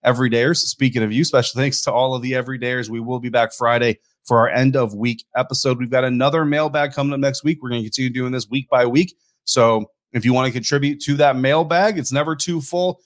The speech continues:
Go ahead and send in your questions via email at lockedoncommanders at gmail dot com, on Twitter at D Harrison eighty-two, in the YouTube comments, in the live chat. I will watch the replay, or by texting me at two zero two, seven six zero, two six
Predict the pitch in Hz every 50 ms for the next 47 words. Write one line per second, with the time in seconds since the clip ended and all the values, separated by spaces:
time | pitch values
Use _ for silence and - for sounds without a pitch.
0 | _ _ _ - 143 147 143 147 147 147 143 131 - - 135 139 139 135 135 131
1 | 127 - 139 131 127 - - 123 120 110 107 113 117 113 110 107 110 151 165 165
2 | 160 156 156 156 147 - _ _ _ - - 127 131 143 139 135 135 - 147 135
3 | 131 131 131 127 127 123 123 123 113 117 113 104 113 120 113 117 113 113 113 110
4 | 107 - - 113 110 107 110 - 110 104 90 - - - 165 156 156 151 139 -
5 | _ _ _ - - 127 127 113 127 117 120 120 117 110 117 113 117 113 110 110
6 | 107 - 123 120 120 - 175 202 208 175 139 135 127 - - 117 - - 117 110
7 | 110 113 113 113 - - 147 165 160 139 123 120 110 110 101 - - 113 104 104
8 | 104 104 101 104 113 110 104 104 104 101 - - - 123 139 135 135 147 143 139
9 | 135 139 - _ _ _ _ - 120 135 135 131 117 131 127 123 - - 131 123
10 | - - - 123 120 120 120 107 117 123 117 - - 214 220 185 151 143 131 123
11 | 120 - - 123 117 107 - - 147 139 147 143 135 - 143 123 117 110 110 110
12 | 110 110 107 - - - 165 147 - - 120 120 - -